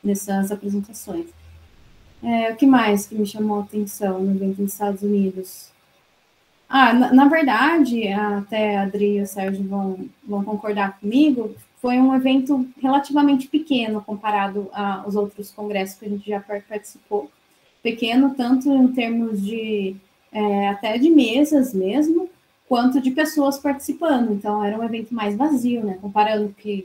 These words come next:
por exemplo, do evento que eu, o Karen, participa-, participamos ano passado em Granada,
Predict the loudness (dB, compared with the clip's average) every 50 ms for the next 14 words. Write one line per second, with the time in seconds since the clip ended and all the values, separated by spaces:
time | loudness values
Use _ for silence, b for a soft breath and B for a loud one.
0 | -12 _ -10 -10 -10 -8 -10 -14 -14 -12 -12 -12 -12 -14 _ _ _ _ _ -4
1 | -2 -2 0 0 -2 -2 -4 -4 -2 -2 -2 -2 -4 -6 -6 -4 0 0 2 2
2 | 2 0 0 -2 -4 -6 -4 -2 0 2 2 0 0 -2 -4 -6 -8 -8 -8 -6
3 | -4 -4 -4 -4 -8 _ _ -6 -6 -6 -6 -8 -14 -10 -8 -4 -2 -2 -2 -2
4 | -4 -6 -6 -8 -8 -8 -8 -10 -10 -8 -4 -2 0 0 0 0 -2 -2 -4 -4
5 | -4 -4 -4 -4 -4 -2 0 2 2 2 2 0